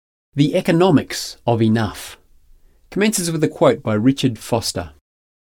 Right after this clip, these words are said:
"Simplicity enables us to live lives of integrity in the face of the terrible realities of our global village."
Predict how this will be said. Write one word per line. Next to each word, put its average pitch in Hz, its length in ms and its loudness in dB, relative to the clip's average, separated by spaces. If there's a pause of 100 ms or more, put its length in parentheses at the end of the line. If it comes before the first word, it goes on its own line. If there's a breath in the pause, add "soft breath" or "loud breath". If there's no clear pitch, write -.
(380)
"Simplicity 170 880 -2
enables 139 480 0
us 131 180 0
to 117 140 -6
live 117 200 2
lives 123 460 0
of 113 140 0
integrity 110 760 -2 (500)
in 117 140 2
the 113 80 2
face 143 400 -2
of 113 140 -4
the 107 80 -6
terrible 135 440 2
realities 107 680 0
of 98 180 -6
our 95 80 0
global 92 380 -4
village." 90 460 -8